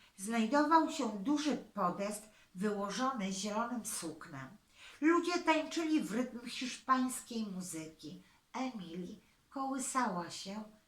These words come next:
popijając wino. Ciemnoskóry chłopak podszedł do niej i gestem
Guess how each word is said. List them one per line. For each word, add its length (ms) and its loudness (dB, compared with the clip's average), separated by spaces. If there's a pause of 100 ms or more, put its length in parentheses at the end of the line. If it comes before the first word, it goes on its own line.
popijając 800 -4
wino. 560 -10 (600)
Ciemnoskóry 840 2
chłopak 640 0 (260)
podszedł 600 2 (120)
do 280 -2
niej 260 -10 (260)
i 160 -10
gestem 580 -2